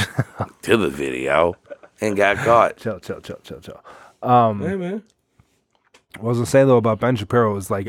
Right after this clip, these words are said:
Speaker 1: I'm not a woman, and I don't know what it's like to be a woman and be, uh, what can I say? Like, sexually attracted to a man, but I can almost guarantee that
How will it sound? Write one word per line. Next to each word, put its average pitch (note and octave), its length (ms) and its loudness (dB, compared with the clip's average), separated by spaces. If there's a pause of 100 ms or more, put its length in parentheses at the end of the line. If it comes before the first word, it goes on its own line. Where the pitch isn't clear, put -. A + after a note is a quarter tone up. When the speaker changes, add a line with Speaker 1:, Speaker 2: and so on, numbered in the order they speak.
(120)
Speaker 1:
I'm D3+ 280 4
not A#2 260 2
a A2 40 -4
woman, F#2+ 400 -8 (840)
and F2+ 520 -8
I A2 180 4
don't C3+ 240 2
know A2+ 460 0 (540)
what G#2+ 280 2
it's - 300 -2
like G2+ 520 0 (160)
to - 120 -2
be A2+ 140 4
a G2+ 100 4
woman A2 540 0 (340)
and F2+ 340 -4 (540)
be, G2 520 0 (240)
uh, D#2+ 440 -4 (1200)
what F#2 140 -4
can F#2 100 -6
I C#2+ 80 -8
say? - 300 -8 (420)
Like, F#2 360 -4 (160)
sexually - 460 0
attracted G2+ 500 0
to A2+ 120 0
a G2+ 80 0
man, F#2 300 -2 (500)
but G2 300 -2
I A2+ 240 4
can A#2+ 240 2 (100)
almost A#2+ 400 6
guarantee G#2+ 540 2
that E2+ 280 -6